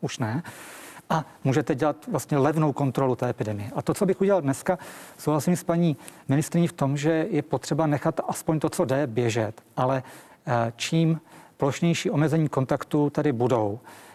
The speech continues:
čím důraznější, čím rychlejší, čím drakoničtější, tím lépe, protože zachráníme ekonomiku i životy. A to, co je důležité si uvědomit, je to, že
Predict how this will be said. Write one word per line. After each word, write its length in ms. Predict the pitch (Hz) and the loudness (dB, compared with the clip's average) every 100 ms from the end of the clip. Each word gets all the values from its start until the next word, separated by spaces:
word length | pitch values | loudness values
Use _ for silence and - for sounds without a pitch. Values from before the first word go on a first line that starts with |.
| - | -8
čím 280 | - 139 120 | 0 0 2
důraznější, 580 | 143 175 151 143 - | 4 4 2 0 -2
čím 180 | 123 147 | -4 0
rychlejší, 460 | 147 147 175 170 156 | 0 2 0 0 -4
čím 160 | - 131 | -4 -2
drakoničtější, 880 | 135 - 170 160 - 165 - 156 | 0 2 0 0 -2 -2 -2 -4
tím 260 | 143 - 143 | -2 0 2
lépe, 420 | 135 135 135 156 | 4 2 0 -2
protože 260 | - - 139 | -2 0 2
zachráníme 420 | 131 156 147 147 | 2 2 2 2
ekonomiku 500 | 160 - 160 156 160 | 0 0 2 2 2
i 100 | 196 | 2
životy. 380 | 139 117 113 131 | 2 0 -2 -4
A 60 | 156 | -4
to, 80 | 147 | -4
co 140 | - | 0
je 60 | 175 | 0
důležité 380 | 170 156 185 | 0 0 -2
si 120 | 180 175 | -2 0
uvědomit, 320 | 156 170 180 | 0 0 0
je 60 | |
to, 120 | 175 143 | -2 0
že 160 | 165 | -2